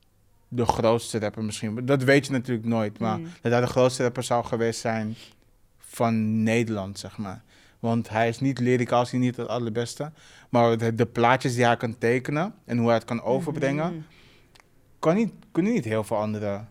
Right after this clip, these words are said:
Speaker 1: eh, artiesten.
Speaker 2: Mhm.
Speaker 1: Op misschien een Fresco, eh, of
Speaker 2: Ja.
Speaker 1: een,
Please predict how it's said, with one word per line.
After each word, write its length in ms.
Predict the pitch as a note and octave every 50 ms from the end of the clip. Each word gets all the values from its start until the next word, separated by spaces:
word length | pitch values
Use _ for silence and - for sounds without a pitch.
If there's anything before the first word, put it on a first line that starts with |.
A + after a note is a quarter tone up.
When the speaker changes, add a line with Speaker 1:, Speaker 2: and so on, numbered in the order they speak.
| - _
Speaker 1:
eh, 240 | - A#2+ A2 A2 G#2
artiesten. 580 | G2 A2 G#2+ - A#2+ G#2+ - - - G#2+ G2 -
Speaker 2:
Mhm. 100 | G#3 G3+ F#3+ F3+ F3+ F#3 F#3
Speaker 1:
Op 200 | C#3+ C3+ B2 B2+
misschien 440 | B2+ B2 A#2+ - - D3 B2+ C3 B2
een 80 | A#2
Fresco, 640 | G#2 - - A2 A2+ A#2 - - - A#2+ A2+ A2+ B2 - _ _ _ _ _ _ _ -
eh, 300 | B2 B2 A#2+ A#2+ A2+ A2 G#2+ -
of 200 | - A#2+ A#2+ A2
Speaker 2:
Ja. 160 | A#2+ A#2+ A#2 B2
Speaker 1:
een, 460 | A#2 A2+ A2 A2+ A2 G#2+ G#2 G#2